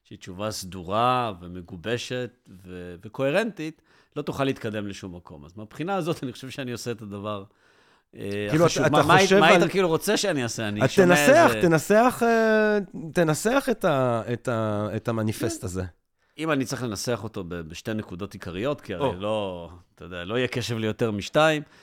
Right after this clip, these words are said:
Speaker 1: זה אחת, לעשות את המאמץ, להגדיר מיהו יהודי ומהי זהות יהודית ישראלית לאומית, באופן שהוא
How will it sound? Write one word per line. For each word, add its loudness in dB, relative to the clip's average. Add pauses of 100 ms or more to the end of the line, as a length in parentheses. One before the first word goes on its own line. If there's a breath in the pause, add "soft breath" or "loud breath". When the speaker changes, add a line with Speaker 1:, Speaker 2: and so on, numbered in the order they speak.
(500 soft breath)
Speaker 1:
זה -4
אחת, 0 (180)
לעשות -8
את -8
המאמץ, -6
להגדיר -8
מיהו -2
יהודי -4
ומהי -2
זהות -8
יהודית -10 (200)
ישראלית -8 (100)
לאומית, -4 (180)
באופן -10
שהוא -12